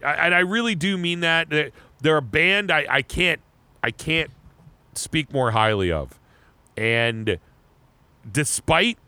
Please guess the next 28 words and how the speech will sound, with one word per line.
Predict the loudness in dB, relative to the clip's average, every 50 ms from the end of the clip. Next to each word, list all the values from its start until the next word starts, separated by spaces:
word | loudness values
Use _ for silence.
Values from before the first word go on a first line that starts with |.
| _ _ _ _ _ _ _ _ _ -12
how | -6 -2 0 2 2 2
many | 2 0 -2 -2
good | 0 0 -2 0 0
records | 0 0 0 0 -2 -4 -2 -2 -2
they | -4 -4 -4
keep | -4 -6 -6 -6 -6
putting | -6 -6 -4 -4 -2 -2 0
out, | 0 2 0 0 -2 -6 _ _ _ _ _ _ _ _ _ _ _ _ _ _ _ _ _ _ _ _ _ _ _ _ _ _ _ _ _ _ _ _ _ -20 -20 -20 _ _ _ _ _ _ _ _ -4
I | -2 0 2 2
am, | 2 0 0 -2 -6 -8 -10 -12 -14 -16 _ _ _ _ _ _ _ _ _ _ _ _ _ _ _ _ _ _ _ _ _ _ _ _ _ -16
it's | -14 -10 -4
weird. | -2 0 2 2 0 0 -4 -10 _ _ _ _ _ _ _ _ _ _ _ _ _ _ _ _ _ -2
Do | 0
you | 2
ever | 2 2
have | 2 4 4 2
it | 2 2
happen | 2 0 0 0 0 0 -2 -2 0
where, | 0 0 2
like, | 2 2 0 0 -4 -10 _ _ _ _ _ -4
a | -2 -2
new | 0 0 -2 0
record | 2 2 0 2 0 -2 -2 -2
comes | -2 -4 -4 -2 0 0
out | 2 2 2 2 0 -4 -8 _ _ -20 _ _ _ _ _ _ _ _ _ _ _ _ _ _ _ _ _ _ _ _ _ _ _ _ _ _
and | -4 -2 -2 0
you're | 0 -2 -2 -2
surprised | -4 -6 -8 -8 -8 -10 -12 -12 -10 -6 -2 2 2 4 4 4 2 2 0 -2 -2 -4 -4 -4 -4